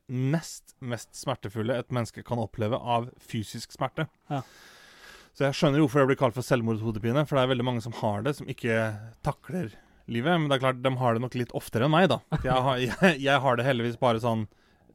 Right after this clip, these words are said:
Speaker 1: som regel en gang i året, liksom.
Speaker 2: Ja.
Speaker 1: At jeg får en periode med masse sånne anfall. Og så har jeg jo hatt den hofta, da. Så jeg har jo vært immobil i tillegg, ikke sant?
Speaker 2: Ja.
Speaker 1: Så jeg har den hofta, får da en periode med masse sånne migreneanfall. Og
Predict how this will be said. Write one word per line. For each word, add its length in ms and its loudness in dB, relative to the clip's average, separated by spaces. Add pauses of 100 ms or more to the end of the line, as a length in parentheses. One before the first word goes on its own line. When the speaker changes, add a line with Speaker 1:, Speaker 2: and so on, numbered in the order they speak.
(140)
Speaker 1:
som 240 -2
regel 320 2
en 140 0
gang 180 2
i 80 2
året, 240 0
liksom. 320 -2 (220)
Speaker 2:
Ja. 180 -6
Speaker 1:
At 80 -12
jeg 140 -6
får 180 0
en 80 0
periode 320 0
med 140 -2
masse 240 -10
sånne 240 -2
anfall. 260 0 (1200)
Og 340 6
så 120 8
har 140 6
jeg 20 6
jo 80 6
hatt 160 4
den 80 6
hofta, 320 2
da. 60 6 (340)
Så 140 2
jeg 100 2
har 80 8
jo 80 6
vært 240 4
immobil 480 4
i 40 -12
tillegg, 340 2
ikke 180 -2
sant? 320 0
Speaker 2:
Ja. 140 -6 (100)
Speaker 1:
Så 80 -4
jeg 160 4
har 160 6
den 80 2
hofta, 320 2
får 380 2
da 100 4
en 80 -8
periode 320 2
med 160 2
masse 320 -6
sånne 240 0
migreneanfall. 720 0 (1700)
Og 220 2